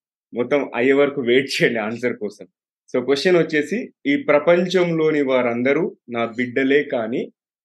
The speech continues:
అమ్మ అని నన్ను ఎవరు పిలువరు. ఏం చేయాలన్నా,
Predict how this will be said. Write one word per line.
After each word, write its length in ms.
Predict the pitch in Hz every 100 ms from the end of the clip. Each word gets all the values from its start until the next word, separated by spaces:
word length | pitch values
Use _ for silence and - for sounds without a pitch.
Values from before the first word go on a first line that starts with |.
| _
అమ్మ 280 | 123 147 180
అని 500 | 208 - 135 143 233 -
నన్ను 300 | 127 127 127
ఎవరు 420 | 123 123 139 175 170
పిలువరు. 520 | 127 127 113 117 95 _ _ _ _ _ _
ఏం 220 | 147 202
చేయాలన్నా, 920 | 220 185 170 160 156 139 139 143 160